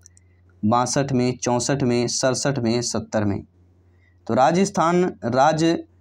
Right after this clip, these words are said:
सहकारी उपभोक्ता संघ लिमिटेड का जो गठन किया गया था, किस वर्ष किया गया था, वह आपके उन्नीस सौ सड़सठ में। ये ध्यान दीजिएगा, उन्नीस सौ सड़सठ में राजस्थान राज्य सहकारी उपभोक्ता संघ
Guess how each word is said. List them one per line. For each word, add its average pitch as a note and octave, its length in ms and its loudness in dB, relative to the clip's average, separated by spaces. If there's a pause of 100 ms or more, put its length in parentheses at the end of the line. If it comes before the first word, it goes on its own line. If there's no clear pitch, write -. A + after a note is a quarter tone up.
सहकारी D3 580 2
उपभोक्ता C3+ 540 0
संघ D3 560 2
लिमिटेड C#3+ 600 0 (1300)
का C#3+ 160 2
जो C#3 440 4
गठन C3 400 2
किया C#3 240 4
गया C3+ 200 4
था, D3+ 300 -2
किस B2+ 200 -2
वर्ष C#3 280 0
किया C#3 260 2
गया C3+ 200 2
था, D3+ 220 -2 (220)
वह A#2+ 160 4
आपके B2+ 480 0
उन्नीस A2+ 400 0
सौ C3 120 0
सड़सठ F#2+ 520 -6
में। G#2+ 140 -10 (380)
ये B2 100 0
ध्यान G2 220 -2
दीजिएगा, F#2+ 360 -6 (1000)
उन्नीस C#3+ 300 2
सौ C#3 80 2
सड़सठ B2+ 460 -2
में D#3 340 0 (640)
राजस्थान C3+ 640 2
राज्य C3 220 2
सहकारी A#2 440 0
उपभोक्ता A#2 400 -2
संघ B2 360 -2